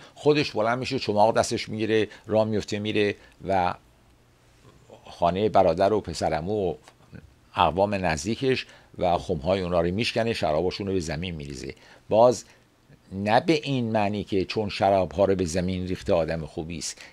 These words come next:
به این معنی که اگر قانونی رو مجری کرده، اف-، افراد نزدیک خودش رو مستثنا نکرده، یک بام و دو هوا رفتار نکرده.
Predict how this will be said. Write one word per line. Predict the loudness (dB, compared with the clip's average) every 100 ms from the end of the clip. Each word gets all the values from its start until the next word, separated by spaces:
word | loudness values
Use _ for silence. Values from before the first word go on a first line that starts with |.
| _
به | -2
این | 0 -2 2
معنی | 2 2 -2 -4
که | 0 0 0 -6 -6
اگر | -4 0 2
قانونی | 2 2 2 2 -2 -2 0
رو | 0
مجری | -2 -2 -4 -6 -4
کرده، | -2 -2 0 -2 -2 -6 -14 _ _ _ _ _ _ _ _
اف-، | 0 0 0 -14 _ _ _ _ _ -20 -20 -20 -20 -4
افراد | -4 0 2 2 2
نزدیک | 0 -2 -2 -6 -6
خودش | -4 -4 -4
رو | -4
مستثنا | -4 -4 -6 -4 -4 -4 -4 -2 0 0
نکرده، | 2 2 0 -4 -8 -18 _ _ _ _
یک | -2 0 0 0
بام | 0 0
و | -2
دو | -4 -2
هوا | 0 2 4
رفتار | 4 2 2 4 4
نکرده. | 4 0 0 -8